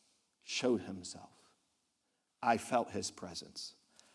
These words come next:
I experienced him. He got me through. I'm past that fire.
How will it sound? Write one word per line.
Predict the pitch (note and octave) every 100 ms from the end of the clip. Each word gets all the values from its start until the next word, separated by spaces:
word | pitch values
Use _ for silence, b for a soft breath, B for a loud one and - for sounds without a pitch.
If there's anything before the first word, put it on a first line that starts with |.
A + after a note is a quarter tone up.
| b C3+
I | B2+
experienced | F#2+ - - C#3+ B2 A2 E2+ -
him. | - F#2 D#2+ - - _ _ _ _
He | D3
got | B2+ C#3 C#3+ C#3+
me | D3 C3
through. | - D3+ B2+ F#2+ E2+ - - _ _ _ _ _ -
I'm | E3+ E3+ D#3 -
past | - G#3 G3+ -
that | D#3 -
fire. | - A#2 F#2+ F2